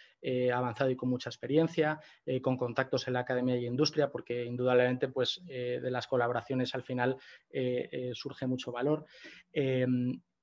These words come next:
y como deli-, debilidades, fundamentalmente el volumen asistencial.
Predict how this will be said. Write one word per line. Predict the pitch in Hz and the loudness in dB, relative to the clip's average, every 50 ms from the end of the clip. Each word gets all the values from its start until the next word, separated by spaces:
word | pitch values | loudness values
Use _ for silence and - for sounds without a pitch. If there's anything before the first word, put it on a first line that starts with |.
| - 220 | -2 0
y | 156 151 151 151 | 2 2 2 2
como | - 135 139 135 131 | 2 4 4 4 4
deli-, | 135 135 135 139 135 - | 4 4 4 2 2 0
debilidades, | 139 139 131 131 131 139 139 143 156 156 - - - | 0 0 2 4 4 6 8 8 6 4 2 -2 -2
fundamentalmente | - 139 131 131 127 127 127 131 135 135 - 147 | 0 2 2 2 2 2 2 2 2 2 2 2
el | 131 123 | 2 2
volumen | 123 127 127 131 135 131 | 2 2 2 2 2 2
asistencial. | 123 123 117 - - 117 110 - 127 120 117 - | 0 -2 -4 -6 -8 -10 -6 -4 -4 -2 -2 -4